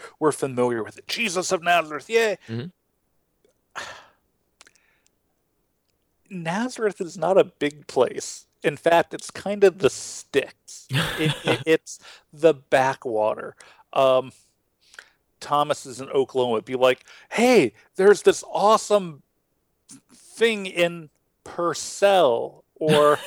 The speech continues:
Speaker 2: <laughs>
Speaker 1: Poto-," not even, I, I mean,
Speaker 2: Blanchard.
Speaker 1: it, it, yeah, it, huh? "Hey, there's this great thing in,"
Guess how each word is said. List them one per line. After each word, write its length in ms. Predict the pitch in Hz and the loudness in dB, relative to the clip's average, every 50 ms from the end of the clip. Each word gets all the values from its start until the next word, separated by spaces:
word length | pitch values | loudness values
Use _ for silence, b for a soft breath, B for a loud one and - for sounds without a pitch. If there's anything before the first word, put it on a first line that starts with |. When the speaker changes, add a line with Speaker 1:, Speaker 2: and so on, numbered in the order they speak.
| - - | -6 -6
Speaker 2:
<laughs> 180 | 156 - - | -6 -6 -2
Speaker 1:
Poto-," 560 | - 190 - 190 202 196 190 - - - - - _ B B B B B B | -4 -2 0 0 0 0 -2 -4 -6 -8 -8 -8 _ B B B B B B
not 160 | - 220 233 | 0 2 2
even, 260 | 247 226 165 135 131 - - - | 2 0 -6 -8 -10 -12 -8 0
I, 140 | 175 180 175 | 0 2 2
I 40 | 170 | 4
mean, 60 | 185 190 107 107 110 | 2 2 2 0 -2
Speaker 2:
Blanchard. 300 | 117 - 104 90 85 85 | -2 0 0 0 -2 -4
Speaker 1:
it, 40 | - | -8
it, 80 | - - _ _ _ _ _ _ _ B B B B B B | -16 -18 _ _ _ _ _ _ _ B B B B B B
yeah, 140 | 202 - - | -14 -12 -10
it, 520 | - 202 190 - - - - 196 202 - - - - - | -10 -10 -10 -10 -12 -14 -12 -8 -8 -8 -10 -10 -10 -4
huh? 300 | - 185 196 220 240 277 - B B B B B B B B - - - _ - - - _ B B B B B | -2 0 0 0 -2 -4 -6 B B B B B B B B -20 -20 -20 _ -20 -20 -20 _ B B B B B
"Hey, 320 | - 185 240 277 262 226 185 | 4 6 8 8 10 10 8
there's 340 | 165 180 190 190 185 - - | 8 8 4 4 4 2 2
this 260 | 196 185 - - 170 | 0 0 0 0 -12
great 460 | 156 - 170 185 202 214 214 208 _ | -12 -4 0 2 2 2 2 0 _
thing 380 | - - 196 190 196 196 196 190 | -8 -2 -2 -2 -2 -2 -8 -10
in," 360 | - 175 170 165 165 170 143 | -8 -6 -4 -4 -6 -8 -12